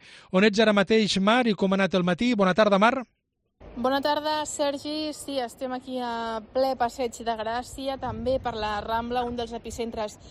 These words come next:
Speaker 2: d'aquest Sant Jordi, on les parades de llibres i de roses omplen el carrer. És un anar i venir constant de gent, parelles que s'intercanvien flors, lectors que comencen a llegir les primeres pàgines del llibre que s'han comprat i turistes que s'aturen sorpresos davant d'aquesta barreja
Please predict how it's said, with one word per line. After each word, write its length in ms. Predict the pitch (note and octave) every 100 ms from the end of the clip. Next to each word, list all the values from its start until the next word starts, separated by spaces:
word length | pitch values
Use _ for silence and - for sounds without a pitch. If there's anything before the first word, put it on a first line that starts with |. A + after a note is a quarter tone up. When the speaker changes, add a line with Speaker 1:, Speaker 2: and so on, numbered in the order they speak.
| -
Speaker 2:
d'aquest 460 | - A3+ A3 A3+ -
Sant 180 | A#3 A3
Jordi, 320 | A3+ A3+ A#3+
on 140 | A3+ G#3+
les 140 | G#3
parades 400 | A#3+ A3+ A#3 A#3
de 60 | A#3
llibres 320 | A3+ A3 A3+
i 60 | G#3+
de 80 | G#3+
roses 320 | A3 A3 A3 - - -
omplen 380 | B3 A#3 A3+ G#3+
el 160 | G#3 G#3
carrer. 300 | G#3+ A#3+ C#4+ C#4+
És 140 | C#4
un 80 | D#4+
anar 220 | D4 C#4+
i 60 | D4+
venir 160 | C#4 D4+
constant 640 | C4 A#3+ - C#4+ C#4+ D4+
de 80 | A#3+ A3
gent, 240 | A#3+ C#4 D#4+
parelles 400 | A#3 A3+ A#3+ A#3+
que 160 | - A#3
s'intercanvien 800 | A3 A#3 A3+ A3 A3 A3 G3+ -
flors, 380 | B3+ C4 C4 - - - -
lectors 400 | A3+ A3+ C4 C4 B3+
que 80 | A#3
comencen 380 | A3+ A3+ A#3+ A3+
a 60 |
llegir 340 | G#3 A3 A3 A3 - - A#3+
les 160 | A#3
primeres 480 | - B3 B3+ C4+ A#3 -
pàgines 320 | A#3 A#3 A3
del 160 | A3+ A3
llibre 220 | A#3 A3+
que 100 | A#3+
s'han 160 | A#3 A#3
comprat 400 | A#3+ A3+ A#3 - - - -
i 100 | B3
turistes 640 | B3+ C#4 D4 - G#3 -
que 140 | A#3 -
s'aturen 640 | B3+ A#3+ C4+ C#4+ C#4+ C#4+
sorpresos 560 | C4+ A#3+ A#3+ A#3+ B3+ A#3
davant 240 | A3 A3
d'aquesta 320 | A3 A3 A#3
barreja 380 | G#3+ G#3+ G#3